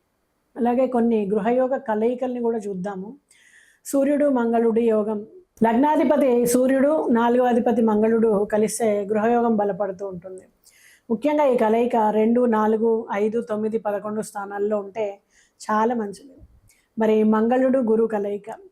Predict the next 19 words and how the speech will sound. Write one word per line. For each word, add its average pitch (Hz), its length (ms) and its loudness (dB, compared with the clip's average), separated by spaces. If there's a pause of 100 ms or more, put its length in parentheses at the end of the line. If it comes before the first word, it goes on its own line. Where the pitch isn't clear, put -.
(500)
మంగళుడు 247 540 0 (240)
నాలుగో 202 320 -2
అధిపతి, 233 400 -6 (540)
గురుడు 294 240 2 (140)
శుభస్థానంలో 233 640 -4
కనుక 202 260 -8
కలిస్తే 208 360 -6 (500)
గురు 233 280 0
దృష్టి 320 300 -4
మంగళుడి 226 420 -2
పైన 220 240 -2
ఉన్నా 208 160 -6 (120)
కూడా 208 200 0 (200)
సొంత 220 180 -6 (100)
ఇల్లు 226 200 0
యోగం 214 180 -6 (100)
చాలా 214 300 0
బలంగా 214 420 -4
ఉంటుంది. 226 320 -8